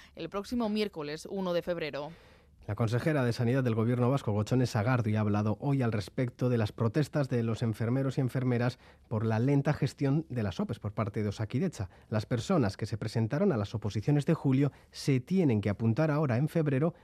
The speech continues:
Speaker 2: a las nuevas plazas que salen porque siguen sin nota. Sagardui ha defendido la importancia de cumplir las fechas acordadas con los sindicatos en su visita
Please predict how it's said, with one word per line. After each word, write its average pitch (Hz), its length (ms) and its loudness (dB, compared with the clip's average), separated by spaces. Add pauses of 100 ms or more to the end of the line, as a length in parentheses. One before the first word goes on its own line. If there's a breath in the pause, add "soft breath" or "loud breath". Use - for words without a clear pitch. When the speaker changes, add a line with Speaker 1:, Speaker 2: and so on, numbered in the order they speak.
Speaker 2:
a 113 80 -2
las 107 160 0
nuevas 135 200 2
plazas 147 300 -2
que 139 100 -2
salen 143 220 2
porque 139 240 -2 (160 loud breath)
siguen 165 540 2
sin 139 240 2
nota. 185 320 0 (240 loud breath)
Sagardui 127 500 -2
ha 123 60 -4
defendido 113 420 -2
la 131 80 0
importancia 110 600 -2
de 123 100 0
cumplir 147 520 0
las 104 220 -4
fechas 151 300 -2
acordadas 120 500 -2
con 117 140 -2
los 98 100 -2
sindicatos 104 640 -2 (240 loud breath)
en 107 140 -4
su 110 100 -4
visita 147 460 -2